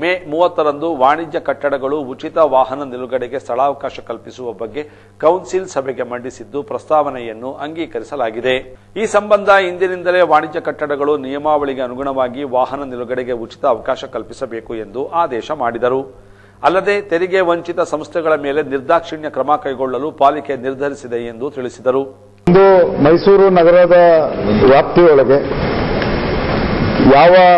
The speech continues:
Speaker 2: ಕಮರ್ಷಿಯಲ್ ಬಿಲ್ಡಿಂಗ್ಗಳಲ್ಲೂ ಪಾರ್ಕಿಂಗ್ ಫೀಸ್ನ ಕಲೆಕ್ಟ್ ಮಾಡಬಾರ್ದು ಅಂತ ಈಗ ನಾನಾಗಲೇ ಆರು ಮೂರು ಎರಡ್ ಸಾವಿರದ ಹದಿನೇಳರ ನನ್ನ ಈ ಸಮಿತಿ ಸಭೆಯಲ್ಲಿ ನಾನು ನಿರ್ಣಯ ತಗೊಂಡಿದ್ದೆ.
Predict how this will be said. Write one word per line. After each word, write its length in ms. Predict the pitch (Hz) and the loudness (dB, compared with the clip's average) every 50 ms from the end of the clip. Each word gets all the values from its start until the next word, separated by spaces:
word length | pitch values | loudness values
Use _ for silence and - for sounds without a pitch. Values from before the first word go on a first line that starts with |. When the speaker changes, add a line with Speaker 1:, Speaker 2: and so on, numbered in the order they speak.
| 165 160 - - - - - 147 156 | 4 2 0 -4 -6 -4 -2 0 2
Speaker 2:
ಕಮರ್ಷಿಯಲ್ 440 | 147 147 165 170 160 - 190 185 175 | 4 6 6 4 4 4 4 4 4
ಬಿಲ್ಡಿಂಗ್ಗಳಲ್ಲೂ 840 | 151 147 156 156 165 165 170 160 156 151 151 151 151 147 147 151 147 160 175 165 - - - - - - - - - - - - - - - - - - - - - - - - - - - - - - - - - - 117 113 - - | 4 2 4 4 4 4 6 6 6 6 6 6 6 4 4 4 6 6 6 4 2 -2 -8 -8 -8 -6 -4 -4 -4 -4 -2 -4 -4 -4 -4 -4 -4 -4 -4 -4 -4 -4 -4 -4 -4 -4 -4 -4 -4 -4 -4 -4 -4 -4 -4 -2 0 2
ಪಾರ್ಕಿಂಗ್ 500 | 147 165 175 - 196 196 190 190 180 180 175 147 - - - - - - - - - - - - - - - - 269 240 - | 4 4 4 4 4 4 4 4 4 4 4 4 0 -6 -10 -8 -6 -4 -4 -4 -2 -2 -2 -2 -4 -4 -2 -2 -2 0 2
ಫೀಸ್ನ 300 | - 185 196 170 165 190 | 4 4 6 6 6 4
ಕಲೆಕ್ಟ್ 340 | 165 - 160 160 165 - - | 4 4 4 4 4 2 2
ಮಾಡಬಾರ್ದು 480 | 160 160 156 151 139 151 147 135 143 143 | 2 2 2 4 2 2 2 4 2 2
ಅಂತ 160 | 143 139 - | 2 4 4
ಈಗ 220 | 156 151 143 139 | 4 6 6 6
ನಾನಾಗಲೇ 680 | 156 151 147 143 139 143 143 139 139 147 147 170 170 147 127 113 - - - - - - - - - - - - - - - - - - - - - - - - - - - - - 135 151 | 4 4 4 4 2 4 4 4 2 4 4 6 6 6 6 4 0 -6 -8 -6 -6 -4 -4 -4 -4 -4 -2 -2 -2 0 0 -2 -2 -2 -2 -2 -2 -2 -2 -2 -2 -2 -2 2 4 4 6
ಆರು 180 | 175 175 196 190 | 6 6 6 4
ಮೂರು 320 | 185 180 180 180 185 175 | 4 4 4 6 6 6
ಎರಡ್ 140 | 160 160 156 | 6 4 4
ಸಾವಿರದ 340 | - 180 165 170 170 156 160 | 4 4 4 4 4 4 4
ಹದಿನೇಳರ 600 | 151 143 131 135 170 175 165 156 156 160 160 160 | 2 2 2 2 2 4 4 4 4 4 4 4
ನನ್ನ 280 | 156 143 139 147 156 165 160 151 139 127 120 113 - - - - - - 127 147 | 4 2 2 4 4 4 6 4 4 2 -2 -4 -8 -8 -6 -4 0 4 4 4
ಈ 100 | 139 143 | 4 4
ಸಮಿತಿ 340 | 147 151 156 147 - 156 - | 4 4 4 4 2 2 4
ಸಭೆಯಲ್ಲಿ 400 | 156 135 143 143 143 143 156 160 | 4 4 6 4 6 6 4 4
ನಾನು 180 | 139 135 135 | 4 4 4
ನಿರ್ಣಯ 340 | 127 123 127 139 139 139 135 | 4 4 4 4 4 4 4
ತಗೊಂಡಿದ್ದೆ. 460 | 135 117 107 117 113 110 113 107 107 | 2 4 4 4 4 4 2 2 2